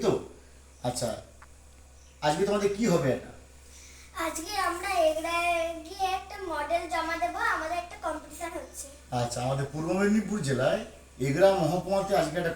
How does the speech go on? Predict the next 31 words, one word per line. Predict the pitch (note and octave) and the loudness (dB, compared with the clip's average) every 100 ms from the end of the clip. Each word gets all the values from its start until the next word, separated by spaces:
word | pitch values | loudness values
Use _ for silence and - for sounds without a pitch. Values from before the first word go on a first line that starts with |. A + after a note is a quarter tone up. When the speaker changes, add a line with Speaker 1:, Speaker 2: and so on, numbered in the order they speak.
| C#3 | -2
Speaker 1:
কম্পিটিশন | C#3 F3 F3+ E3 B2 | -2 0 2 2 0
আছে, | A#2 F#3 B3 - - - - | -2 -4 -6 -12 -20 -16 -4
যেখানে | C#3 E3 D#3 - | 0 2 2 0
সকল | B2 E3+ F3 - | -2 -2 -2 -2
ছাত্র | E3 - F3+ F#3 | -4 -2 0 0
এবং | F3+ F3+ | 0 -2
ছাত্রীদের | C3+ C#3 F3 F#3 D#3 C3 - - - - - - C#3 | -2 -4 -4 0 0 -2 -8 -16 -20 -20 -20 -10 -4
এই | C#3+ | -2
সমস্ত | D#3+ E3+ - F3+ E3+ - - - - | 0 0 0 -2 -4 -6 -14 -4 0
সেমি | D3 E3+ F3+ | 2 4 2
ইংলিশ | F3+ F3 E3 | 2 2 2
মিডিয়াম | E3 E3 F3+ F3 | 2 2 2 4
বা | E3 E3 D#3+ | 6 6 4
ইংলিশ | E3 E3+ | 2 0
মিডিয়াম | E3+ F3 F3 D#3+ | -2 -2 -2 -2
যে | E3 - | -4 -6
সমস্ত | D#3+ F3 - | -8 -6 -6
স্কুলগুলো, | - F3+ C#3 A#2+ B2 - - - - - | -4 -2 0 -2 -4 -10 -20 -20 -10 -6
সেখানে | C3 E3 F3+ E3 A3 - - - | 0 2 4 2 0 -10 -18 -4
তাদের | C3+ E3 - A2+ A#2 | 0 0 0 0 4
মডেল | C3+ F#3 G3+ | 6 8 8
জমা | D#3+ D3+ B2+ | 6 4 2
করতে | B2+ B2+ A#2 | 0 0 -2
হবে, | G2 F#2+ - - - - | -2 -8 -14 -20 -20 -2
কোন | D#3+ G3 G3 | 2 4 4
স্কুল | - F3+ G3+ F#3 | 2 0 -4 -2
কীরকম | F3 E3+ F#3 D3 | -2 0 2 2
মডেল | E3+ E3+ D#3+ | 2 0 -2
করতে | E3 F#3 | -2 0
পারে, | F3 F#3+ - - - - - C3+ | 0 -2 -8 -16 -20 -20 -6 0
এবং | E3 | 2